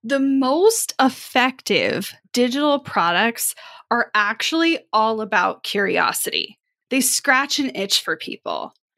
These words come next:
It's something they've been interested in potentially exploring, and you give them a world into, or a window, rather, <laughs> into a whole new world. And they can see for themselves,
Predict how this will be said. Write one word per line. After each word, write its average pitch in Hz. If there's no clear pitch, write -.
It's 277
something 311
they've 277
been 226
interested 262
in 208
potentially 269
exploring, 254
and 247
you 277
give 247
them 233
a 196
world 285
into, 233
or 214
a 208
window, 247
rather, 196
<laughs> -
into 294
a 247
whole 311
new 320
world. 214
And 247
they 262
can 262
see 311
for 339
themselves, 240